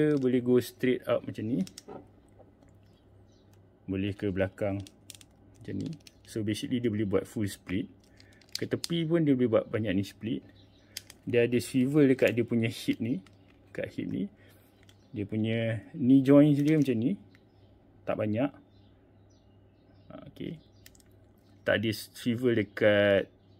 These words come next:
dia punya, apa panggil apa ni? Ha, bukan thigh apa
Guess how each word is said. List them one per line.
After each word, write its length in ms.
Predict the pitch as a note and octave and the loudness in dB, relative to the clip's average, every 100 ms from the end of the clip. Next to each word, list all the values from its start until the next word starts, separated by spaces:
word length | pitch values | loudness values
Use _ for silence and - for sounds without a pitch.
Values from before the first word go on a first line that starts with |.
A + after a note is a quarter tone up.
| _ - | _ -8
dia 60 | G2 | -4
punya, 480 | G2+ G2+ G2+ G2 F#2+ | -2 0 0 0 -2
apa 80 | |
panggil 320 | A2 A2 A#2 B2 | -2 -4 -4 0
apa 80 | |
ni? 160 | C3+ D#3 - - - | 0 0 -4 -20 -20
Ha, 120 | G2 G2 F#2+ F#2+ G2 G2 _ _ _ - - | -12 -8 -6 -4 -6 -8 _ _ _ -20 -14
bukan 160 | - F#2+ G#2 - | -4 -4 -2 0
thigh 240 | B2+ | 2
apa 100 | A#2 | 2